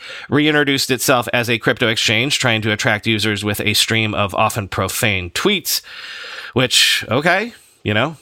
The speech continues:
I guess any timing is better than no timing. I will note this, though, because it's interesting. After three A C's collapse,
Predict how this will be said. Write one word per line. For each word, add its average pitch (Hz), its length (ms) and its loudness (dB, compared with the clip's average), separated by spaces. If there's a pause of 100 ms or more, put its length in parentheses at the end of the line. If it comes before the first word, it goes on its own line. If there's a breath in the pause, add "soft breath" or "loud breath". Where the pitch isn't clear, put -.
(200)
I 95 100 -2
guess 107 360 -2 (120)
any 117 200 0
timing 139 560 -2
is 110 180 -6
better 117 320 0
than 107 180 -2
no 117 140 2
timing. 202 440 0 (720)
I 196 80 2
will 311 180 2
note 269 240 2 (100)
this, 143 580 0
though, 98 280 0
because 113 300 -2
it's 139 140 0
interesting. 131 500 0 (640 loud breath)
After 208 320 0
three 269 320 0
A 233 160 2
C's 208 340 0
collapse, 131 800 2